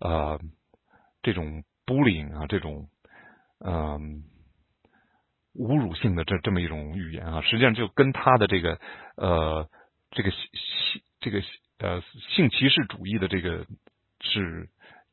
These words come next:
呃，一脉相承的，就是她是，她是相当强，强烈的性歧视倾向啊，大男-，大男子主义，就这样、啊，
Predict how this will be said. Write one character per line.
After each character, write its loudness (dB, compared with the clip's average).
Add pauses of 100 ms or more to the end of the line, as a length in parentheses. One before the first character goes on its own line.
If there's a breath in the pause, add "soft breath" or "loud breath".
呃， -2
一 -4
脉 2
相 -4
承 -10
的， -14
就 -8
是 -8
她 0
是， -4 (260 loud breath)
她 0
是 0 (220)
相 10
当 6
强， -4
强 0
烈 2
的 -6
性 -2
歧 -6
视 -4
倾 -10
向 -12 (420 loud breath)
啊， -6 (1600 soft breath)
大 6
男-， 4
大 12
男 6
子 0
主 -8
义， -6 (220)
就 -8
这 -4
样、 -12 (560)
啊， -12